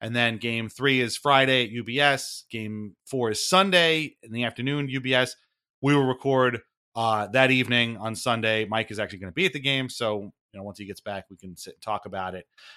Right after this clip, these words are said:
Um, and so with that in mind, you know, normally Friday, this Friday would be our Weird Islanders episode. We're actually gonna put that out on Tuesday. So you'll have game one, and then on Tuesday, you'll have a brand new episode of Weird Islanders. It's absolutely fantastic. If you're a longtime reader of Lighthouse Hockey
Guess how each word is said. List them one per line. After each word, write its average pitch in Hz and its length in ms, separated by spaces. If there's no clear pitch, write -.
Um, 147 340
and 156 120
so 175 460
with 170 160
that 175 180
in 165 80
mind, 165 560
you 147 80
know, 143 80
normally 147 800
Friday, 135 440
this 139 200
Friday 131 300
would 123 180
be 127 200
our 113 240
Weird 120 260
Islanders 135 400
episode. 151 520
We're 165 80
actually 196 180
gonna 180 120
put 180 200
that 156 200
out 143 160
on 117 160
Tuesday. - 360
So - 160
you'll 90 180
have 95 140
game 127 200
one, 127 420
and 110 120
then 110 460
on 104 240
Tuesday, 110 340
you'll 101 120
have 101 160
a 98 40
brand 175 240
new 165 60
episode 143 340
of 127 80
Weird 120 200
Islanders. 113 580
It's - 120
absolutely 131 340
fantastic. 110 640
If 98 140
you're 95 160
a 92 60
longtime 104 440
reader 92 220
of 82 100
Lighthouse 87 320
Hockey 85 380